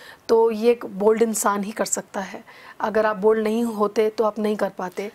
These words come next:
But boldness की again हर इंसान की अलग परिभाषा है।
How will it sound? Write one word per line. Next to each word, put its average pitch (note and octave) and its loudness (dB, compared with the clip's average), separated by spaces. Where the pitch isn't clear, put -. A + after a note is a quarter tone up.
But A#3+ 2
boldness A#3 2
की C4+ -4
again A#3 4
हर A#3 2
इंसान A3 -2
की A3 -2
अलग G#3 0
परिभाषा G3 -4
है। - -10